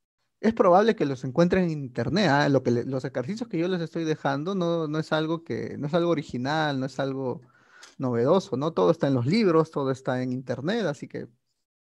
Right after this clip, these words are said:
pueden buscarlo ahí. ¿Hasta ahí tienen alguna pregunta, alguna duda? Recién con este experimento de Compton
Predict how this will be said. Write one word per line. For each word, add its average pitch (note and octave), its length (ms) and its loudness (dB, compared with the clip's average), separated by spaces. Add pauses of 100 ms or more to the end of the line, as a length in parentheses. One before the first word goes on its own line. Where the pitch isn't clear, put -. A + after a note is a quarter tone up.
(260)
pueden C3+ 240 -8
buscarlo A#2+ 440 -10
ahí. D#3 200 -10 (1500)
¿Hasta D3+ 260 -4
ahí F3 120 2
tienen F3 260 -2
alguna D#3 400 -2
pregunta, D#3 400 0
alguna D#3 240 -4
duda? D3 340 -2 (640)
Recién D3+ 420 -4
con B3 200 -6
este A#3+ 180 -4
experimento F#3 680 -4
de B2+ 200 -8
Compton D3 580 0